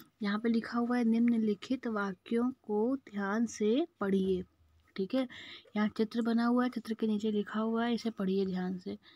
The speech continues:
यहाँ है, "टोकरी में लाल सेब रखे हैं।" यहाँ, "पतला आदमी जा रहा है।" "रजनी एक अच्छी लड़की है।" "मोटा लड़का कुर्सी पर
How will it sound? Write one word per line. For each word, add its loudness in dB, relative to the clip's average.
यहाँ 0
है, -2
"टोकरी 2
में 2
लाल 2
सेब 2
रखे 0
हैं।" -2
यहाँ, 0
"पतला 0
आदमी 2
जा 0
रहा 0
है।" -4
"रजनी 2
एक 2
अच्छी 0
लड़की 2
है।" 2
"मोटा 2
लड़का 0
कुर्सी -2
पर 0